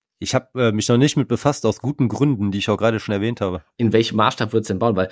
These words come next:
Speaker 2: es gibt ja schon Schiff, Maßstab eins zu dreihundertfünfzig ist ja schon so ein
Speaker 1: Ich weiß gar nicht, die, die ich damals gemacht hab, die waren vielleicht so einen halben Meter lang. Ich weiß gar nicht, was das für ein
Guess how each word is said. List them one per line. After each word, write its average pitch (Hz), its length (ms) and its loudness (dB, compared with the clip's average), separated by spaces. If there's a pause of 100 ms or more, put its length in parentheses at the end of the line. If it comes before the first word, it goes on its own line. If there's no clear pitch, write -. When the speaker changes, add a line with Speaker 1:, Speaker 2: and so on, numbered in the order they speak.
(140)
Speaker 2:
es - 60 -20
gibt - 160 -2
ja 107 100 4
schon 127 160 0
Schiff, - 300 -4
Maßstab 127 420 0
eins 120 200 -2
zu 127 40 -4
dreihundertfünfzig 113 840 -2
ist - 160 -10
ja 131 80 -2
schon 131 260 -4
so 123 80 -4
ein 120 60 0
Speaker 1:
Ich 120 160 2
weiß 170 180 4
gar 127 80 4
nicht, - 140 -2
die, 123 100 0
die 139 140 6
ich - 80 -2
damals 147 320 4
gemacht 139 320 2
hab, 123 100 -2
die 110 140 -4
waren 120 160 0
vielleicht 113 400 -4
so 104 180 -4
einen 101 140 -2
halben 107 220 0
Meter 117 260 0
lang. 95 160 0
Ich - 100 -6
weiß 113 140 0
gar 104 80 -2
nicht, 90 80 -2
was 104 80 -2
das 92 140 -6
für 104 120 0
ein 95 160 0